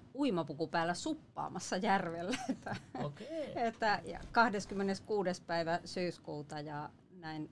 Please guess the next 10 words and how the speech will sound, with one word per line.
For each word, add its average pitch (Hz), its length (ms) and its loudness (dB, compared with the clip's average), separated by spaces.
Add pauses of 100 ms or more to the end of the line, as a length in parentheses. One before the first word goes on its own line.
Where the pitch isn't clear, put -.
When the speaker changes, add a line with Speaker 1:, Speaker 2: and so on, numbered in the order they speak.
(100)
Speaker 1:
lämmintä, 147 580 -6
että 151 240 -12 (240)
tosi, 151 340 -10 (140)
tosi 175 280 -10
kivaa. 143 380 -10 (640)
Mut - 140 -20
ihan, 285 280 -6
ihan 269 300 -2
hyvää 202 260 0
kuuluu. 143 540 -12